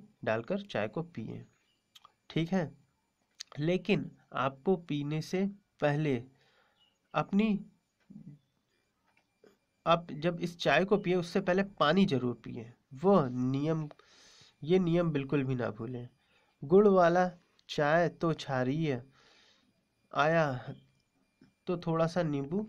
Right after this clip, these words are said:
भी उसमें डालकर न्यूट्रलाइज कर लेते हैं। और अब जब आप इसको न्यूट्रलाइज करके नींबू और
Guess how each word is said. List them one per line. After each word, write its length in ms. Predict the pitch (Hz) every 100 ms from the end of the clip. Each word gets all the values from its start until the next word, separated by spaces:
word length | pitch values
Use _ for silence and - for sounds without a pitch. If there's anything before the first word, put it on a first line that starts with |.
| -
भी 140 | 139 175
उसमें 380 | 143 - 175 214 - _ _
डालकर 360 | 135 139 139 170
न्यूट्रलाइज 600 | 156 143 - 151 160 202
कर 120 | 220
लेते 300 | 208 202 175
हैं। 200 | 165 160 - _ _ _ 135
और 200 | 139 139
अब 220 | 139 135 131 -
जब 180 | 156 151
आप 280 | 151 151 -
इसको 220 | - 180
न्यूट्रलाइज 540 | 165 131 135 139 147 147
करके 400 | 160 160 196 160 - _ _ -
नींबू 460 | 131 131 135 151 143 _ _ -
और 200 | 127